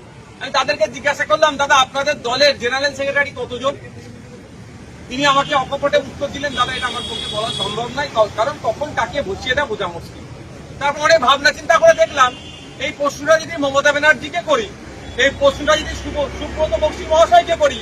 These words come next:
যে, "বা-, স্যার, আপনাদের দলের মোট জেনারেল সেক্রেটারির সংখ্যা কত?"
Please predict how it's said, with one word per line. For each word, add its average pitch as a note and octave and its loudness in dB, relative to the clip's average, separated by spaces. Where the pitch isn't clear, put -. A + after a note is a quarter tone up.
যে, B3 -2
"বা-, B3 0
স্যার, C#4+ 4
আপনাদের C#4 0
দলের C#4+ 2
মোট D4 -2
জেনারেল D#4 6
সেক্রেটারির D#4 2
সংখ্যা D4+ 2
কত?" A#3 -4